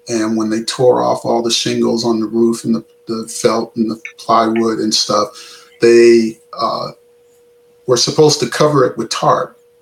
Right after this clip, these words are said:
at the end of the day so that when they came back the next day, in case it rained in the middle of the night, there'd be no damage. Well, they got lazy and they looked at the weather report and they said, "Oh,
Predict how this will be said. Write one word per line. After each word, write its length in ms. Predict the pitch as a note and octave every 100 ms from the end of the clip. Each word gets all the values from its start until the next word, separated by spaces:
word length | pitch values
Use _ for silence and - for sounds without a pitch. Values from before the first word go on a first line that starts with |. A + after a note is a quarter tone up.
| -
at 100 | B2+
the 140 | - A#2
end 160 | A2+
of 80 | A2
the 100 | G#2+
day 460 | - C3+ A#2 A2 A2
so 260 | - -
that 220 | G#2 A2+ -
when 140 | A2
they 140 | G#2+ G#2+
came 320 | A#2 A#2 A2
back 260 | A2 G#2+ -
the 100 | A2
next 320 | - G#2 -
day, 220 | B2+ B2+
in 100 | A2
case 300 | - A2+ -
it 120 | -
rained 360 | A2 A2+ A2+ A2+
in 120 | -
the 60 | A2
middle 280 | - - -
of 60 |
the 60 | -
night, 300 | D3 D3+ B2
there'd 180 | A#2+ A2+
be 120 | A#2
no 180 | A#2 A2+
damage. 560 | B2+ C3+ - - - - - - - _ _ -
Well, 300 | C3 B2+ B2+
they 160 | C#3+
got 240 | C#3 - -
lazy 580 | C3+ D3 C3 A#2 A#2 A#2
and 120 | A2
they 100 | A2+
looked 240 | B2 C#3
at 160 | B2 A#2
the 80 | A2+
weather 280 | A#2+ B2
report 500 | A#2 A2 - A#2 -
and 80 | A2
they 80 | G#2+
said, 240 | - B2+
"Oh, 340 | B2 B2+ A#2